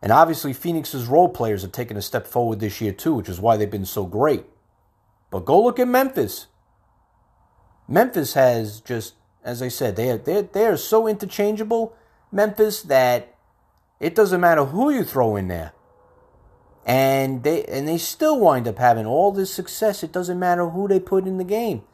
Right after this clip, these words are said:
They're twenty and two without Morant. Twenty and two. How is that possible? They are, they are, they are unbelievable.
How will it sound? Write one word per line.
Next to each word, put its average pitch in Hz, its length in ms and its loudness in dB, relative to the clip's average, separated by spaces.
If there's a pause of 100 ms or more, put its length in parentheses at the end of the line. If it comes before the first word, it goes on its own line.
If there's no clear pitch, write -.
(280)
They're 320 140 2
twenty 277 840 0 (400)
and 156 200 -6
two 143 540 -2 (400)
without 156 400 6
Morant. 143 520 -2 (420)
Twenty 277 800 0 (240)
and 156 240 -8
two. 247 560 0 (2250)
How 294 200 6
is 294 120 -2
that 220 200 6
possible? 180 680 4 (3500)
They 170 160 4
are, 135 60 4
they 151 180 2
are, 143 140 4
they 151 180 0
are 139 100 2
unbelievable. 120 720 0